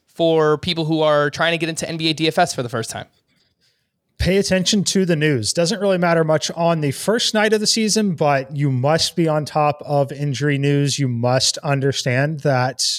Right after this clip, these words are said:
Speaker 2: opportunity is everything. So the, if you can accurately project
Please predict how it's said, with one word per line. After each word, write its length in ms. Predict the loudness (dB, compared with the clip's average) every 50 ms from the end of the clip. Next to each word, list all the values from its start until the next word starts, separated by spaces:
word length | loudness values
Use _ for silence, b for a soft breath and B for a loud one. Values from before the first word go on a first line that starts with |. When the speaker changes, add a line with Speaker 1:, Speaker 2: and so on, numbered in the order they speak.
| -8 _ _ -8
Speaker 2:
opportunity 720 | -4 -4 -2 -2 -2 -2 0 0 0 0 2 0 0 0 -2
is 340 | -2 -2 -2 0 -2 -2 -4
everything. 640 | -2 -2 0 0 0 0 0 0 0 -2 -2 -4
So 140 | -2 -2 0
the, 200 | 0 0 -2 -4 -6 -10 -12
if 160 | -10 -4 -2
you 80 | -2 0
can 160 | 0 -2 -4
accurately 580 | -2 -2 -2 -2 0 0 -2 -2 0 0 -2 -2
project 580 | -2 -4 -2 0 2 0 0 0 -4 -16 -18